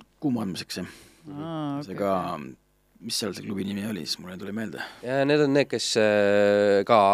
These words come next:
Speaker 3: nii-öelda aja peale kihutasid sealt
Speaker 1: Umbes, jah.
Speaker 3: põhimõtteliselt samasugune eesmärk, et kui ühel oli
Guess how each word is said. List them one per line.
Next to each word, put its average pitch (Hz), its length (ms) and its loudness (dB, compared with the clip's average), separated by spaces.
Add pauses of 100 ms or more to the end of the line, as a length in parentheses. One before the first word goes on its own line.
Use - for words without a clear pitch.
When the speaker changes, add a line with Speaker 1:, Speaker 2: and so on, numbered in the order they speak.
(120)
Speaker 3:
nii-öelda 104 320 2
aja 104 160 8
peale 95 260 2
kihutasid 98 500 -4
sealt - 160 -4
Speaker 1:
Umbes, 160 160 4
jah. 156 120 4
Speaker 3:
põhimõtteliselt 147 180 0
samasugune 104 460 4
eesmärk, 98 320 0
et - 100 -10
kui 107 140 -2
ühel 107 160 4
oli 98 180 6